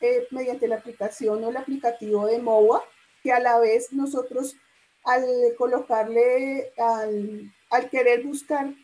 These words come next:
cómo está el tejido de esa paciente con la mismo, con el mismo aplicativo, nos dice que esta paciente tenía un treinta y uno punto seis por ciento de necrosis.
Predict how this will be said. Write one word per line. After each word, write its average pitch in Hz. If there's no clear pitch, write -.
cómo 285
está 302
el 294
tejido 294
de 226
esa 226
paciente 269
con 269
la 233
mismo, 233
con 247
el 240
mismo 226
aplicativo, 285
nos 247
dice 240
que 277
esta 277
paciente 240
tenía 262
un 220
treinta 269
y 247
uno 214
punto 269
seis 269
por 254
ciento 262
de 254
necrosis. 233